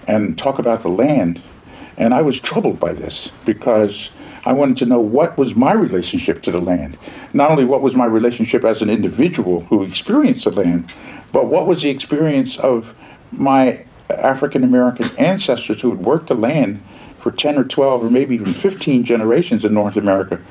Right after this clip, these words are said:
who were completely invisible in the environmental movement. And as you know, uh, Aldo Leopold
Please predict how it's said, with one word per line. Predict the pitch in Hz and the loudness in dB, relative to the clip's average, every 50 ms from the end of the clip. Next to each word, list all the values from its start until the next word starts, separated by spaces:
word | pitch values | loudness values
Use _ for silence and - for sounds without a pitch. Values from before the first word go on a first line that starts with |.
| - - - - - - | -20 -20 -20 -20 -6 0
who | - | 0
were | 160 143 135 - - - | 2 2 2 0 0 -2
completely | - - - 254 233 233 175 160 | -2 0 0 0 2 2 2 4
invisible | 139 127 123 135 117 104 92 85 87 90 | 4 4 2 2 0 0 -2 -2 -2 0
in | 92 87 | 0 0
the | 95 101 | 0 0
environmental | 101 92 92 104 101 101 101 101 98 104 | 0 0 2 0 2 2 0 -2 -2 -2
movement. | 101 117 139 135 110 85 85 - - - - - - - - - - | 0 -2 -2 0 0 -2 -2 -4 -8 -20 -20 -20 -20 -20 -20 -8 -4
And | - 120 - | -2 0 0
as | - - | 0 2
you | 165 170 | 2 4
know, | 160 131 113 117 120 120 120 - - - - - - | 4 4 4 4 2 2 0 -4 -12 -20 -12 -4 -2
uh, | - 117 - | 0 0 2
Aldo | - 107 123 120 110 110 | 2 2 2 2 2 2
Leopold | 110 113 143 185 208 202 - - 107 95 87 82 - | 2 4 4 2 2 2 0 0 0 0 0 -2 -6